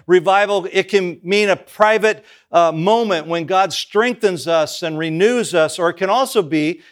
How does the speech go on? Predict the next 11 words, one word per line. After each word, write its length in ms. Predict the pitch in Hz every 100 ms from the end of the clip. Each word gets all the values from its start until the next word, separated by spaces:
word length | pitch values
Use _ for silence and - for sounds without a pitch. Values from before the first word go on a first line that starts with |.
| -
an 140 | 175
event, 420 | 170 143 254 160 -
a 60 |
visitation 960 | 139 180 202 202 - 214 247 - 180 139 - -
where 160 | 180
a 80 | 175
lot 480 | 165 175 226 247 208
of 240 | 190 151
God 360 | 123 208 233 170
stuff 360 | - 196 170 -
happens 720 | 180 202 - 156 135 -